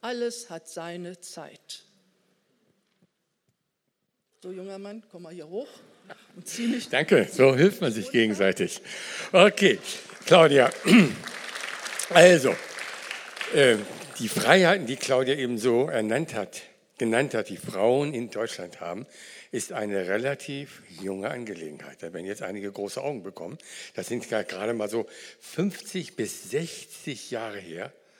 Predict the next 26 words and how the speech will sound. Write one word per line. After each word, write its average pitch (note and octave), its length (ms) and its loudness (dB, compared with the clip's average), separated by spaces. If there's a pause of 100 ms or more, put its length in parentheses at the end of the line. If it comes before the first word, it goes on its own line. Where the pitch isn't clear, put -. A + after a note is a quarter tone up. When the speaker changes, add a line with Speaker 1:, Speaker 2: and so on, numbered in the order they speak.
(360)
Speaker 2:
dass - 220 -10
wir A2+ 80 -4
in G2 100 -8
Deutschland A2+ 520 -2
die F#2+ 140 -16
weltweit C#3 600 -6
üblichen C3 720 -12 (320)
patriarchalischen A2 840 -6
Strukturen - 600 -10
hatten. - 240 -20 (480)
Ja, E2+ 60 -16
ich - 100 -18
blende D3 260 -2
mal B2+ 140 -6
so B2+ 100 -6
auf B2 120 -8
das A2 200 -8
Jahr A#2+ 120 -2
neunzehnhundertsechzig B2 1040 -4
rundherum. F#2 500 -10 (420)
Da G#2 260 -6
war A2+ 240 -4
ich A#2 240 -10
ein, G2+ 320 -8 (220)
ein G#2+ 220 -10
Teenager. C3+ 600 -2